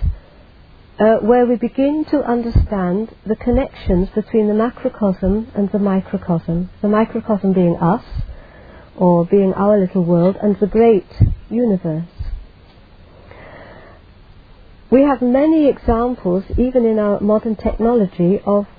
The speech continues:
correspondences. I don't know if this is an absolutely exact analogy, but I often think we don't notice sufficiently the remarkable fact that enormous amounts of information can be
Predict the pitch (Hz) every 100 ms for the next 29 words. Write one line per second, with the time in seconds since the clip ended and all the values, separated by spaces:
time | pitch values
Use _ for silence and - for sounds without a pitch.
0 | - - - 220 220 - 226 233 185 175
1 | - 165 165 - - - - - - -
2 | 208 208 254 - 220 226 208 - 214 220
3 | 220 - 214 208 202 - 208 - 262 -
4 | - - - 196 180 175 170 - 180 196
5 | - 220 - - - - - - - 214
6 | 226 262 - 277 - 202 - 226 240 -
7 | 226 277 - 202 - 185 - - 175 -
8 | 170 185 262 - 196 196 196 226 - 226
9 | 220 - 165 - - - - 190 - -
10 | - - - - - - - 220 214 240
11 | 269 269 247 240 220 208 196 - 196 185
12 | - - - 208 202 208 196 196 - 175
13 | 180 196